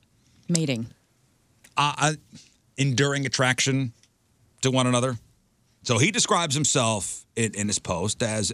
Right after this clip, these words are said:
Speaker 2: as an introvert. So his parents'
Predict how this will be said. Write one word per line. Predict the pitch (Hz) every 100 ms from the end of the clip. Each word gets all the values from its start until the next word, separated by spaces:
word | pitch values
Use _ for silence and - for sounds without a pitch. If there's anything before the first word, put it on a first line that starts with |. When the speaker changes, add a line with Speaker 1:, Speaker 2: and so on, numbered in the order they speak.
| -
Speaker 2:
as | 131 104
an |
introvert. | 127 123 87 73 - - _ _ _ _ _ _ _ _ _ - _ _ _
So | - 139 127
his | 120
parents' | - - 175 170 139